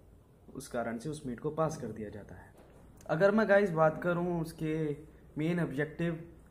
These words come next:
यानी कि पोस्टमार्टम के मेन ऑब्जेक्टिव के बारे में, तो इसका एक ही ऑब्जेक्टिव है कि वो ह्यूमन कंजप्शन के लिए बिल्कुल फिट रहे और उस पर कोई भी बैड हेल्थ, बैड इफेक्ट ना डाले ह्यूमन की हेल्थ पर। और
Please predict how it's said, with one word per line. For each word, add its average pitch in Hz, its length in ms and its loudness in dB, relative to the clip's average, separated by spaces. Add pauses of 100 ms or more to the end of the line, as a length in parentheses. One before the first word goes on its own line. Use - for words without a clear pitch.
(100)
यानी 135 160 -4
कि 143 100 -2
पोस्टमार्टम 147 560 0
के 147 120 0
मेन 143 240 0
ऑब्जेक्टिव 135 400 -2
के 147 100 0
बारे 151 200 2
में, 160 220 -2
तो 135 140 -2
इसका 135 240 -2
एक 143 220 0
ही 165 80 -2
ऑब्जेक्टिव 156 500 -2
है 160 100 -2
कि 156 100 -4
वो 143 80 0 (100)
ह्यूमन 135 240 0
कंजप्शन 131 440 -4
के 127 120 -6
लिए 160 280 -4 (340)
बिल्कुल 135 380 0
फिट 156 320 0
रहे 139 260 -2 (580)
और 127 160 -2
उस 135 140 -4
पर 139 180 -2
कोई 147 240 0
भी 143 120 -2
बैड 131 240 -2
हेल्थ, 135 340 -4 (680)
बैड 143 280 4
इफेक्ट 147 320 0
ना 135 200 2
डाले 131 240 2
ह्यूमन 147 440 -4 (280)
की 139 140 -4
हेल्थ 117 360 -8
पर। 101 180 -12 (2250)
और 135 260 -4